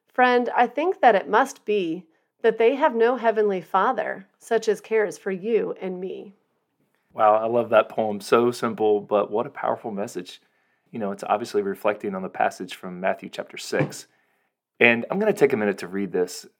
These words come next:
Speaker 2: I encourage you to close your eyes, take a deep breath, and take in the beauty and the promise of this passage.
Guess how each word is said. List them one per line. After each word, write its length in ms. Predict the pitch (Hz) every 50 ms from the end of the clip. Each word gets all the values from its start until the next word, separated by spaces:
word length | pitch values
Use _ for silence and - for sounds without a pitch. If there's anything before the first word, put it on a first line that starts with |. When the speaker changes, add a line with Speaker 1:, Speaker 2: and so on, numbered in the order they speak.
| _ _
Speaker 2:
I 80 | 117 139
encourage 360 | 147 143 - 156 123 107 -
you 40 | 107
to 80 | 107
close 320 | 104 - - 110 107 120 123
your 160 | 139 123 101
eyes, 320 | 95 95 95 98 95 -
take 200 | - - - 117
a 40 | 147
deep 180 | 131 143 147 -
breath, 380 | - 98 98 101 - - - _ _
and 160 | - 110 -
take 220 | - 135 135 135 131
in 180 | 120 117 110
the 80 | 104 95
beauty 560 | 87 101 104 113 117 107 107 101 98 104 - _
and 120 | - 95 98
the 60 | 98
promise 540 | - - - 110 110 104 95 92 90 - 95
of 80 | 85
this 140 | - 101 -
passage. 460 | - - 98 - - - - - -